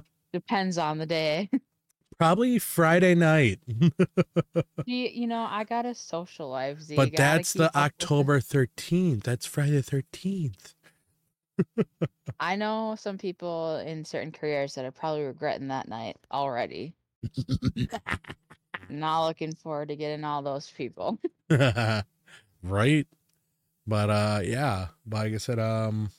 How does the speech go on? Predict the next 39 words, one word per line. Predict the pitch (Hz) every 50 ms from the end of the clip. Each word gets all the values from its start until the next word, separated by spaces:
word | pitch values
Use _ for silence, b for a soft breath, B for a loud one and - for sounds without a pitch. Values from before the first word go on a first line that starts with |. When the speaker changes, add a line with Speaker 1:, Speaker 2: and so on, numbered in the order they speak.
| _ _ _ _ _ _ _ _ _ _ _ _ _ _ _ _ _ _
Speaker 2:
I | - 120
don't | 123 131
know. | 123
Is | 113 104
there | 123
anything | 123 127 110 135 131
else | 131 139 135 -
you | - 139
can | 143 143 139
pull | 139 - 156 151 147
onto | 147 147 151 151 147 147
this | 147 147 151 147 - -
at | 151 147
all? | 151 151 156 165 170 151
Or | 123 107 104 104 101 98 95 - _ _ _ _ _ _ _ _ _ _ _ -
I | 113
can't | 101 123 117 110
think | 113 120 117
of | 117
anything | 117 117 110 113 113
else | 113 110 101
really | 117 113 110
go | 101 113
on | 110 110
'cause | 101 107 110
I |
know | 104 107 110
we | 104
kinda | 101 - 113 107 104
explained. | 95 - - - 110 107 104 101
We | 101 117 123
know | 139 143 143
we | 131 123
missed | 113 123 120 - -
a | 117
lot | 113 113 113 113 113 113 110 110
of | 104
the | 101 101
stuff | - - - 120 110 107 101 95 - -